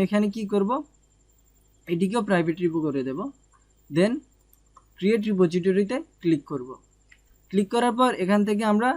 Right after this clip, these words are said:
এসএসএইচ লিঙ্কটি কপি করব। কপি করে আমরা চলে যাব আমাদের ডেস্কটপে। ডেস্কটপে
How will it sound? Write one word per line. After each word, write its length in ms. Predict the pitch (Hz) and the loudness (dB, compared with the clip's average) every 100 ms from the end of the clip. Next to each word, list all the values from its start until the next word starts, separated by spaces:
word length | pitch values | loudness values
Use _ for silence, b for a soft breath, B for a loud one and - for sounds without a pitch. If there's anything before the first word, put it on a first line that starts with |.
| 330 _ 185 | -6 _ -2
এসএসএইচ 420 | 190 220 214 202 - - _ _ _ _ _ 165 | 0 -2 -2 -2 -2 -16 _ _ _ _ _ 0
লিঙ্কটি 280 | 196 196 240 214 | 2 2 -2 -4
কপি 200 | 170 151 147 | -2 -2 -4
করব। 180 | 131 120 - _ _ _ _ _ - | -6 -8 -16 _ _ _ _ _ -4
কপি 200 | 185 190 220 | -2 0 0
করে 180 | 226 208 302 _ - | 2 0 -4 _ -4
আমরা 160 | 165 185 190 | 2 2 2
চলে 160 | 202 196 | 2 2
যাব 120 | 190 190 233 | 2 0 -2
আমাদের 320 | 180 175 208 254 - _ _ _ _ _ _ _ _ _ _ _ _ _ _ _ 196 | -2 -2 -2 -4 -8 _ _ _ _ _ _ _ _ _ _ _ _ _ _ _ -2
ডেস্কটপে। 480 | 185 - 156 139 190 285 - _ 170 | -2 0 -4 -6 -6 -10 -14 _ -6
ডেস্কটপে 400 | 180 - 214 | -6 -4 -2